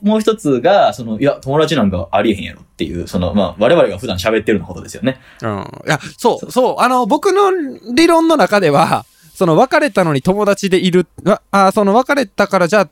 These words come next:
Speaker 2: 今度友達でいようっていう選択肢はもうないんですよ。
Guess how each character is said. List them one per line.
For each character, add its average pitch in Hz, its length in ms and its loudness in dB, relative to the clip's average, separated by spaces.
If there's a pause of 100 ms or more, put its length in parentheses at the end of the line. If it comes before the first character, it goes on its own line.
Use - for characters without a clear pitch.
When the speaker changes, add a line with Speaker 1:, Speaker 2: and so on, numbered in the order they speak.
Speaker 2:
今 208 160 -2
度 151 80 -4
友 202 220 -2
達 196 200 -2
で 185 120 -4
い 190 120 -4
よ 185 140 2
う 175 60 -2
っ - 40 -20
て 127 80 -4
い 110 140 -4
う - 20 -4
選 147 160 -4
択 147 160 -2
肢 - 60 -6
は 117 80 0
も 107 100 -6
う - 40 -2
な 127 120 2
い 190 100 2
ん 101 120 -8
で 80 60 -18
す - 120 -18
よ。 - 160 -16